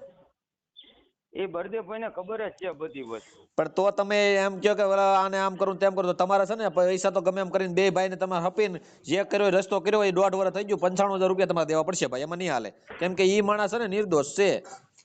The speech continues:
Speaker 1: ના, ના, ના, ઈ તો બરાબર, હું ક્યાં ના પાડું. આમાં
Speaker 2: હા,
Speaker 1: હજી
Speaker 2: અને, અને પછી
Speaker 1: વસ્તુ
Speaker 2: તમારી માથે
Speaker 1: આખી છે.
Speaker 2: ખોટી ફરિયાદ થાય ને પછી એની પાસે જો એના પુરાવા બધા છે, બરોબર?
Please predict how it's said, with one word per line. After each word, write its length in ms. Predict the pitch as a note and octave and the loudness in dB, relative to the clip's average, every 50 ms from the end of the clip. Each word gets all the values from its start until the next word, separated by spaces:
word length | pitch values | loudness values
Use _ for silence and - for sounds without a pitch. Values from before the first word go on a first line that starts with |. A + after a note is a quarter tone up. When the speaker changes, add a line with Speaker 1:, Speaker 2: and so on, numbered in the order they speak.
| _ _ _ _ _ _ _ _ _ _ _ _ _ _ _ _ _ - - - - - - - - - - _ - | _ _ _ _ _ _ _ _ _ _ _ _ _ _ _ _ _ -20 -20 -20 -20 -20 -20 -20 -20 -20 -20 _ -16
Speaker 1:
ના, 160 | - C#3 B2 - - | -14 -14 -14 -12 -12
ના, 200 | A2+ C3 D#3+ F3 | -10 -8 -8 -6
ના, 100 | F3+ F3+ | -6 -6
ઈ 100 | E3 E3 | -8 -8
તો 140 | - E3 D3 | -8 -10 -10
બરાબર, 440 | C3 C#3 C#3+ C3+ B2 A#2+ A2+ A2 G#2+ | -10 -10 -8 -8 -8 -8 -10 -12 -14
હું 160 | G#2+ B2 C#3 | -14 -14 -12
ક્યાં 220 | - E3 D#3+ D3+ | -10 -8 -8 -8
ના 140 | C#3+ C#3 C3+ | -6 -8 -8
પાડું. 360 | - - B2+ B2 A2+ G#2 - _ | -8 -10 -10 -12 -12 -14 -18 _
આમાં 320 | - G#2+ B2+ C#3+ - C#3+ | -20 -20 -10 -6 -4 -2
Speaker 2:
હા, 160 | F#3 F#3 E3 D#3 | -2 -2 -2 -2
Speaker 1:
હજી 80 | D3+ | -4
Speaker 2:
અને, 100 | D3+ E3 | -4 -4
અને 160 | D#3+ F3 F#3 | -2 -2 0
પછી 200 | F3+ G3 G#3 G3+ | 0 0 0 0
Speaker 1:
વસ્તુ 120 | F#3+ - G3 | 0 0 -2
Speaker 2:
તમારી 180 | D3+ G#3+ A3 | -2 -2 -2
માથે 180 | G#3 A3 G#3+ G#3+ | -2 -4 -4 -6
Speaker 1:
આખી 60 | G3+ | -4
છે. 280 | E3+ G3 G3+ G#3 F#3+ D#3 | -4 -4 -4 -4 -4 -6
Speaker 2:
ખોટી 200 | - - - _ - | -8 -14 -10 _ -2
ફરિયાદ 340 | F3+ G3+ G#3+ G#3+ G3 - | -2 0 0 -2 0 0
થાય 140 | - G#3 A3 | 0 0 0
ને 80 | G#3+ F#3+ | 0 -2
પછી 260 | G#3 F#3+ - F#3+ F#3+ | -4 -4 -2 0 0
એની 200 | F#3+ G3 G3 G#3 | 2 0 0 0
પાસે 280 | G3 G#3 G3+ G3 G3 F#3 | -2 0 0 0 2 2
જો 120 | G3+ G3+ | 2 0
એના 160 | F#3+ F#3+ F#3+ | 0 0 -2
પુરાવા 340 | F3 F3+ G3 G3+ G3 F#3+ F#3 | -2 0 0 2 2 2 0
બધા 220 | F3 F3 F3 E3+ | 0 -2 -2 -4
છે, 200 | D3+ - F#3 F#3+ | -2 -2 0 0
બરોબર? 400 | D#3+ D3+ F3 F#3+ G3 F#3+ G3 F3+ | 0 0 -2 -2 -2 -2 -4 -4